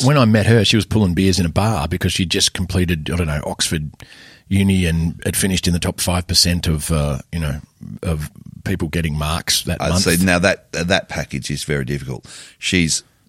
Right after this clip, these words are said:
Speaker 2: top five percent at Oxford. She's a catwalk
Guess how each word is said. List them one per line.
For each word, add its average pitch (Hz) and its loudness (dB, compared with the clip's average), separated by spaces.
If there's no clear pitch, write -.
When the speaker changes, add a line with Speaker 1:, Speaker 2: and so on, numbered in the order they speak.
Speaker 2:
top - 0
five 92 0
percent 76 -2
at - -6
Oxford. - -4
She's - -4
a - -8
catwalk - -4